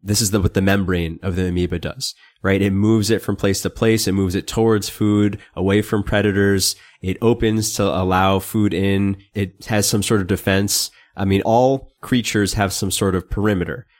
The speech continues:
that deals with the outside. That's one set of functions, the external facing functions. And then there's the internal functions of regeneration, of digestion, things like that.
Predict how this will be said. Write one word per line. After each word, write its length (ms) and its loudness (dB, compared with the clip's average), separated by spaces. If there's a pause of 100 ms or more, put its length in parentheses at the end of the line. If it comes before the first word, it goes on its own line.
(140)
that 220 -2
deals 220 0
with 120 -6
the 100 0
outside. 480 0
That's 260 -6 (340)
one 300 0
set 160 -6
of 100 -8
functions, 500 -6
the 160 -12
external 680 -4
facing 320 -2
functions. 540 -6 (500)
And 140 4
then 80 4
there's 140 2
the 100 -2
internal 320 -2
functions 580 -10 (140)
of 220 -2
regeneration, 800 2
of 140 -6
digestion, 840 -2 (720)
things 200 0
like 140 -4
that. 200 -12